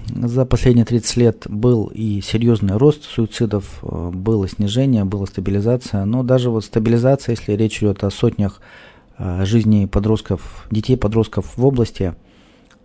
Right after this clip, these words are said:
э, сотни, то даже если цифра говорит о стабилизации, что их больше не становится, то, наверное, это не должно успокаивать.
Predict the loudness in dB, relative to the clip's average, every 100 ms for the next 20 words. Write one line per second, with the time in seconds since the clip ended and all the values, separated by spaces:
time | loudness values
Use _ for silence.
0 | _ -6 -4 -2 0 0 0 -6 -10 -20
1 | _ _ -2 0 0 0 4 4 4 0
2 | -4 -4 -2 -2 -2 0 -2 -4 -10 -6
3 | -2 -2 0 0 -2 -8 -6 -2 -2 -6
4 | -8 -4 4 6 6 0 -4 -4 -2 2
5 | 4 2 -2 -6 -10 -14 -6 0 4 4
6 | 4 0 -2 -2 -6 -8 -10 -4 0 2
7 | 2 4 0 0 -8 -6 -6 -6 -10